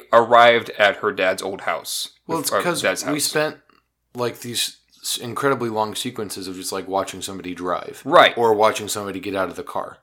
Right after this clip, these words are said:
Speaker 1: Right.
Speaker 2: Like, it just felt like every little detail had to be shown, and it made us feel like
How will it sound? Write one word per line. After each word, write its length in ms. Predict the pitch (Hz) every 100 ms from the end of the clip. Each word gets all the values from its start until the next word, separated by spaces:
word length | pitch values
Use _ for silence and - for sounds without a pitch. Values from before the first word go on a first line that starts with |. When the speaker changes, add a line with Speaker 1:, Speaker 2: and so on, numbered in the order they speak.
| -
Speaker 1:
Right. 300 | 117 82 110
Speaker 2:
Like, 180 | 110
it 100 | 135
just 220 | 127 131 -
felt 220 | 147 135
like 300 | 127 - -
every 460 | 123 113 113 123 120
little 360 | 107 110 110
detail 420 | 98 101 - 101
had 180 | 90 95
to 60 | 90
be 120 | 95
shown, 560 | 90 107 107 117 139 139 _ _ _ _ _ _ _
and 100 | 113
it 80 | 110
made 180 | 110 107
us 140 | 104
feel 240 | - 104 98
like 460 | 95 90 - -